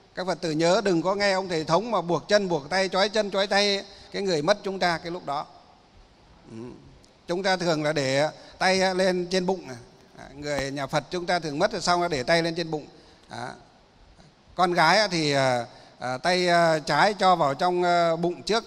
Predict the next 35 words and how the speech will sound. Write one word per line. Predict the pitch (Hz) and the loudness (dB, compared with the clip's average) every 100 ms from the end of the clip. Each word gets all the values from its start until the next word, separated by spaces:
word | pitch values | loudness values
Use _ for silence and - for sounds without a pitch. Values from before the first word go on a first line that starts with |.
| - | -4
tay | 180 | -4
phải | 170 117 | -2 -2
đè | 131 131 | 0 -2
lên | 147 170 | -2 -6
ban | 165 | -6
trên. | 190 202 127 - - - _ _ _ _ _ _ - | -2 -2 -4 -14 -20 -20 _ _ _ _ _ _ -18
Đó. | 123 151 165 - | -12 -10 -12 -10
Con | 175 185 | -6 -2
trai | 196 196 202 | 2 4 6
á | 208 | 4
thì | 170 | 0
tay, | 156 190 196 | 2 4 6
à, | 196 | 4
phải | 170 151 135 | 2 2 2
cho | 143 190 190 | 2 4 4
vào, | 175 151 156 | 4 4 2
à, | 139 135 135 - - | 0 0 -4 -12 -8
vào | 147 143 | -4 -2
trước, | 202 247 | -2 -2
còn | 180 | -4
tay | 156 185 | -2 -2
trái | 185 175 214 202 | 2 2 2 2
đè | 151 147 | 0 0
lên | 180 | -2
ban | 185 | -4
trên. | 175 208 185 117 - - - - - | -2 0 0 -4 -18 -20 -20 -18 -6
Đó | 160 | -4
thì | 196 180 165 | -2 -6 -4
cái, | 170 165 214 233 - - - - - _ _ _ - - - - - _ | 2 2 2 -2 -10 -20 -20 -20 -20 _ _ _ -20 -20 -20 -20 -20 _
cái | - | -10
vải | 214 175 160 | 0 0 0
đấy | 208 | -2
chúng | 202 208 | -6 -2
ta | 214 | -2
gì? | 208 | 0